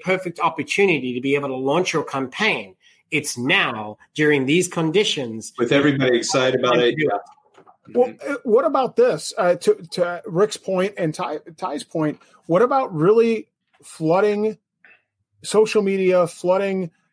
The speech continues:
Speaker 3: uh, their website, flooding all the fan pages with examples of youth rugby and
Speaker 1: Right.
Speaker 3: what kind of presence youth rugby has in Hawaii
Speaker 2: Yeah.
Speaker 3: and how that would translate to development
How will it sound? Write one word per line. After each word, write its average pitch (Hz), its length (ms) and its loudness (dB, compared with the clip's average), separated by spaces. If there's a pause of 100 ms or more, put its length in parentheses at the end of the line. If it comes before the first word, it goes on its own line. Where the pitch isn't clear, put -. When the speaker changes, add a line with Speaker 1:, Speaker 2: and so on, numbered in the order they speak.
(120)
Speaker 3:
uh, 139 200 0
their 160 220 4
website, 175 640 0
flooding 180 380 0
all 170 140 4
the 151 80 0
fan 175 360 0
pages 156 600 0 (340)
with 165 580 4
examples 156 880 0
of 147 300 -2
youth 143 380 -4
rugby 139 540 -4 (500)
and 156 160 4
Speaker 1:
Right. 151 180 2 (300)
Speaker 3:
what 190 300 0
kind 202 200 -2
of 156 140 2 (260)
presence 165 640 0
youth 156 240 0
rugby 147 440 0 (120)
has 190 400 0
in 185 100 -2
Hawaii 117 600 -8 (240)
Speaker 2:
Yeah. 160 120 2
Speaker 3:
and 156 80 2
how 170 300 4 (180)
that 175 300 2
would 165 200 -2
translate 147 880 -2 (320)
to 190 140 0
development 151 920 0